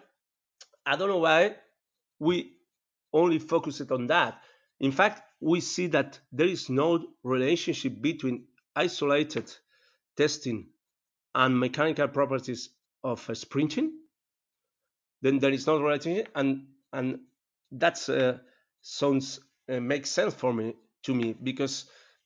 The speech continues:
just the function of the hamstring, of the biarticular muscle that you can, um, you can go, uh, to, to the literature and, um, and see, uh, papers like, uh,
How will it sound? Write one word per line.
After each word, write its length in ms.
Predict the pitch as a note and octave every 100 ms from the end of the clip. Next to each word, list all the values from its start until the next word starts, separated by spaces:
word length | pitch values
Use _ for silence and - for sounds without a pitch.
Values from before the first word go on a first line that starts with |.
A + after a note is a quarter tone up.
| _ -
just 360 | D#3 C3+ -
the 80 | C3
function 480 | C3 F#3+ B3 - D#3
of 120 | B2+
the 80 | B2+
hamstring, 600 | - D#3+ F3 C#3+ B2 A2+ _ _ _
of 220 | B2+ B2+ A#2
the 300 | A#2+ B2 - A2+
biarticular 580 | C#3+ D3+ E3 D#3+ D3
muscle 360 | B2 B2+ D3 C3+
that 220 | A#2+ A2+
you 120 | B2 C3+
can, 280 | B2 A#2 - _ _ _ _ B2
um, 500 | A#2 A2+ A2+ A2 - _ _ _
you 140 | C#3 C3+
can 220 | B2 A2+
go, 260 | A2+ B2+ B2 B2 _ _ _
uh, 440 | B2 A#2+ A#2 A2+ A2 A2 _ _ _ _ _ _ _ _
to, 600 | - A#2+ A#2 A#2 A#2 A2 - _ _ _ _ _ _ _ _ -
to 100 | C3+
the 60 |
literature 720 | A#2+ A#2 C#3 C3 C3+ B2+ B2+ - -
and, 180 | A#2 A2
um, 320 | G#2+ G#2+ G#2+ _ -
and 160 | A#2+ A2
see, 420 | - B2+ B2 A#2+ - _ _ -
uh, 40 | A2+
papers 460 | B2 B2+ B2 A2+
like, 260 | A#2 A2 -
uh, 380 | A2+ A2+ A2